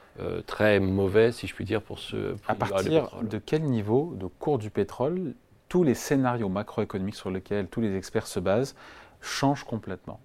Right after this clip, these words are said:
Speaker 2: On ch-, euh, on se dit qu'à cent, cent dix dollars, euh, bon, ça, ça aura des impacts évidemment économiques sur la consommation, sur l'inflation, mais c'est pas un game changer. À partir de quel niveau de cours du baril, vraiment, euh,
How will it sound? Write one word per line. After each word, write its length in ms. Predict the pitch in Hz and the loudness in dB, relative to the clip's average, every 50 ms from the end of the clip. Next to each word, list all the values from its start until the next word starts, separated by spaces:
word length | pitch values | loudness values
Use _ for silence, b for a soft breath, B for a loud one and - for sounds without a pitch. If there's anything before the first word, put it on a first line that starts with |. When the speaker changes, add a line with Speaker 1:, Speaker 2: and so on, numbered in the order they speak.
| - - - | -20 -18 -12
Speaker 2:
On 180 | - 98 101 98 | -8 -8 -8 -8
ch-, 200 | - - - - - | -8 -10 -8 -8 -6
euh, 180 | 78 87 90 98 95 B B B B B - - | -6 -4 -4 -6 -6 B B B B B -6 -4
on 100 | 98 101 | -4 0
se 60 | 92 | 0
dit 120 | 120 120 | 2 2
qu'à 140 | 117 98 90 | 4 2 0
cent, 180 | - - 117 113 | 0 0 -2 -2
cent 160 | - - 95 | 0 -2 -6
dix 100 | 87 90 | -4 -4
dollars, 420 | 90 92 92 101 110 117 117 101 95 | -2 -2 0 2 4 4 4 2 0
euh, 260 | 90 87 85 85 85 | -2 -4 -4 -6 -4
bon, 220 | 82 95 95 92 | -4 -4 -4 -4
ça, 180 | 87 - 87 76 67 65 67 | -6 -8 -8 -8 -8 -10 -10
ça 220 | 67 - - - | -12 -14 -14 -12
aura 100 | - 85 | -10 -10
des 80 | 85 87 | -8 -8
impacts 300 | 85 85 - 98 - - | -6 -4 -4 -4 -4 -4
évidemment 360 | 95 87 92 87 92 92 92 | -4 -4 -2 -2 0 0 0
économiques 600 | 92 - - 92 90 92 98 104 104 98 - - | -2 -4 -4 -4 -2 -2 -2 -2 -4 -6 -8 -10
sur 120 | - - - | -12 -12 -14
la 80 | - | -14
consommation, 600 | - - 92 - 95 92 90 87 - - 107 104 | -12 -10 -8 -4 -4 -4 -4 -4 -4 -4 -4 -4
sur 140 | 95 - 92 | -4 -4 -6
l'inflation, 500 | 87 87 - 95 90 - - 135 143 143 B B B B B B B B B _ | -6 -4 -4 -6 -4 0 0 0 0 0 B B B B B B B B B _
mais 140 | - 98 101 | -4 -4 -4
c'est 160 | 92 - - | -2 -4 -2
pas 120 | - - 127 | 0 2 2
un 100 | 120 104 | 2 2
game 260 | - 104 101 101 98 | 2 0 0 0 -2
changer. 320 | - - 107 104 101 107 | -4 -4 -4 -2 -2 -2
À 280 | 104 98 90 85 90 - - | -4 -4 -6 -8 -10 -12 -10
partir 220 | - 107 - 120 | -10 -6 -2 -2
de 80 | 104 101 | -2 -2
quel 160 | - 120 113 | -2 -2 -2
niveau 180 | 117 113 101 104 | -2 -2 -2 -4
de 80 | 98 | -8
cours 160 | - - 117 | -8 -8 -6
du 100 | 113 107 | -6 -4
baril, 280 | 92 90 90 101 120 120 | -2 -2 -2 -2 -2 -4
vraiment, 480 | 101 90 92 95 104 117 127 127 110 95 | -4 -4 -2 -2 -2 -2 -2 -2 -4 -4
euh, 120 | 90 87 | -6 -8